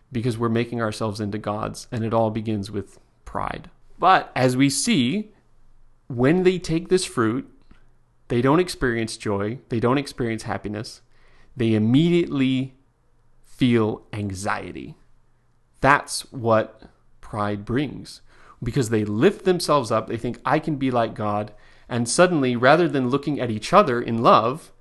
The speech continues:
they start looking at themselves and they feel shame. I,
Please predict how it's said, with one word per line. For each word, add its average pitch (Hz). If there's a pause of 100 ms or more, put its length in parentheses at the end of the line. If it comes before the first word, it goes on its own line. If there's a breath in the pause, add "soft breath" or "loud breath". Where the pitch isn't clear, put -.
(360 soft breath)
they 120
start 180
looking 143
at 117
themselves 113 (480)
and 117
they 107
feel 104
shame. 104 (1300)
I, -